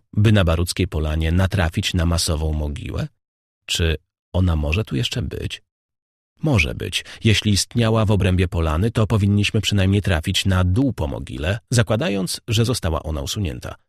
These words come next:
Z doświadczenia wiem, że nawet jeśli ekshumacja była prowadzona przez grabarzy czy funkcjonariuszy Urzędu Bezpieczeństwa, to na pewno nie była ona na tyle dokładna, by nie pozostały po niej fragmenty przedmiotów, które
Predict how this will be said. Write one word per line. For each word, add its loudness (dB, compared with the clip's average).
Z 4
doświadczenia 0
wiem, -2
że -2
nawet -2
jeśli -2
ekshumacja -2
była 0
prowadzona 0
przez -4
grabarzy -2
czy -4
funkcjonariuszy -2
Urzędu 0
Bezpieczeństwa, -2
to 2
na 2
pewno 2
nie 6
była 2
ona 0
na 0
tyle 0
dokładna, 2
by 6
nie 4
pozostały 2
po 0
niej 2
fragmenty 0
przedmiotów, -2
które -6